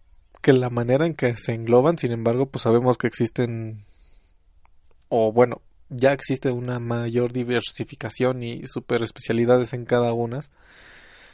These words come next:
Sin embargo, pues teniendo estas, este, subdivisiones, pues ya, este,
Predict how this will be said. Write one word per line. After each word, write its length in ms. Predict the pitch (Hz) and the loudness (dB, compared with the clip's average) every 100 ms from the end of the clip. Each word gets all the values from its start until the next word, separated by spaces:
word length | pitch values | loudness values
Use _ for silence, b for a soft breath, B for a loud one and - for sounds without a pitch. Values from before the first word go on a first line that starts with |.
| - | -4
Sin 180 | 165 | 0
embargo, 360 | 160 147 151 170 | 2 4 4 2
pues 240 | - 170 - _ _ _ - _ _ _ - | 2 0 -2 _ _ _ -20 _ _ _ -2
teniendo 520 | - 175 170 160 151 | 0 2 0 2 4
estas, 440 | 147 - 147 135 - | 2 2 2 2 -2
este, 480 | 113 - 123 113 110 | -6 -2 -2 -2 -8
subdivisiones, 1000 | - 127 123 123 120 117 131 117 143 - _ _ _ _ _ _ _ _ - | -8 -8 0 2 2 2 0 -2 -6 -10 _ _ _ _ _ _ _ _ -8
pues 140 | 123 | -2
ya, 280 | 117 107 107 | 4 4 4
este, 480 | 113 - - - | -2 -10 -14 -12